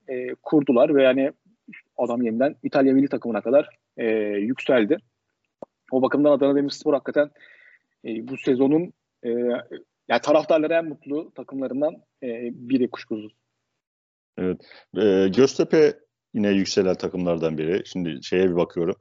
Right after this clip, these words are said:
Speaker 2: e, Süper Lig'deki puan durumuna bakıyorum bir yandan. Zaten Süper Lig'de puan durumunda, e, İstanbul takımları beşinci sıradan başlıyor, Fenerbahçe ile başlıyor.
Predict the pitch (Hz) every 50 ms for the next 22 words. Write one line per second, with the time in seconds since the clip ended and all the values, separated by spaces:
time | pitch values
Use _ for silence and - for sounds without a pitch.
0 | _ - 82 82 78 78 - - - - 90 80 78 - - 87 - - 90 87
1 | 87 87 87 85 90 92 85 85 82 - 87 82 78 76 76 76 78 78 - -
2 | 73 - _ _ _ _ _ - - 98 131 113 101 92 - - - 117 104 92
3 | 90 - 101 85 - 110 104 104 104 92 95 95 95 98 98 107 - - - -
4 | - 90 87 85 82 80 76 87 - - - 104 104 104 95 90 - 92 - 92
5 | 92 87 85 95 123 139 - _ _ _ _ _ _ _ _ _ _ _ _ _
6 | _ _ _ - 110 110 - 117 104 - - 90 82 82 82 78 76 - - 82
7 | 78 90 87 87 87 85 78 - - - 80 78 69 69 67 - - 110 135 180